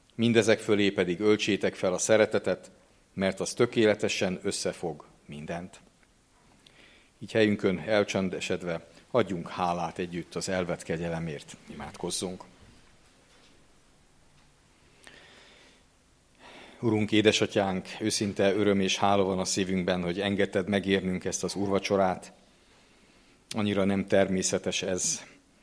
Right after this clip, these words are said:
Bocsáss meg, amikor korábban úgy gondoltuk, hogy magától értetődő.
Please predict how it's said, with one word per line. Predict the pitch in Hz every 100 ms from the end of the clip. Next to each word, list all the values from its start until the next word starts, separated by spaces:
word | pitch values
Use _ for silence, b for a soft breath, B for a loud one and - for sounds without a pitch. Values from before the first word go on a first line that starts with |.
| b b b b b b b
Bocsáss | 104 101 110 104
meg, | 104 101
amikor | 98 98 95
korábban | 107 98 92 92 90 76
úgy | 98
gondoltuk, | 98 92 92 87 - -
hogy | 90
magától | 101 95 90 - 87
értetődő. | 85 - 92 92 87 90 87